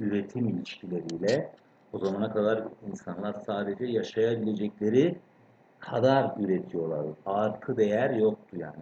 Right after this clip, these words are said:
Marx'ın ifadesiyle. İşte bu anlamda fazla üretilmeye başlayınca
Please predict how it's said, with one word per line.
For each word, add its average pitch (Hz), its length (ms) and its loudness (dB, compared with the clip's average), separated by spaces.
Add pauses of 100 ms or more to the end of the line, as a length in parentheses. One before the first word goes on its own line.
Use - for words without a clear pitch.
Marx'ın 82 400 -12
ifadesiyle. 80 960 -8 (460)
İşte - 260 -8
bu 107 140 0
anlamda 85 760 -4 (380)
fazla 131 560 0
üretilmeye 95 800 2
başlayınca 92 880 -4